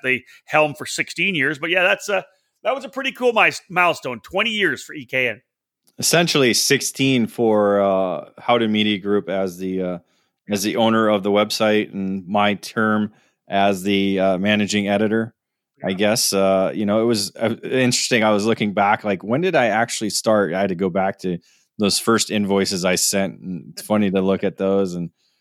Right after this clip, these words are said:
Speaker 2: and just, you know, 'cause again, the, the website has changed, so it's a different website, so I don't actually have access to the, uh, the early years of, of the, uh, the reign, but, uh, we try and do the Wayback Machine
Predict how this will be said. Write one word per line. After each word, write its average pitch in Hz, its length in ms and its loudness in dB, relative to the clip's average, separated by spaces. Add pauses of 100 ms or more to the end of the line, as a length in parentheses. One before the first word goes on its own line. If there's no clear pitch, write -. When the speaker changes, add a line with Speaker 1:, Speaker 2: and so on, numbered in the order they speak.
(240)
Speaker 2:
and 107 260 0
just, 107 380 -2
you 123 120 -6
know, 107 140 0
'cause 117 180 0
again, 120 360 2 (100)
the, 113 100 0
the 110 140 0
website 117 500 2
has 107 200 -2
changed, 117 400 0
so 110 40 -4
it's 92 120 -6
a 98 60 -10
different 110 300 -2
website, 107 500 0
so 98 260 -4 (400)
I 110 120 0
don't 113 260 0
actually 110 400 0
have 101 220 2
access 107 540 -2
to 110 260 2
the, 104 240 0
uh, 104 180 2
the 110 140 -2
early 117 340 2
years 110 420 2
of, 104 320 -4 (100)
of 98 320 -4
the, 101 300 0
uh, 98 300 0
the 95 120 -6
reign, 104 380 -2
but, 98 320 -4
uh, 92 180 -2 (420)
we 107 120 0
try 110 220 2
and 104 80 -2
do 113 180 2
the 104 120 2
Wayback 107 460 2
Machine 107 480 -2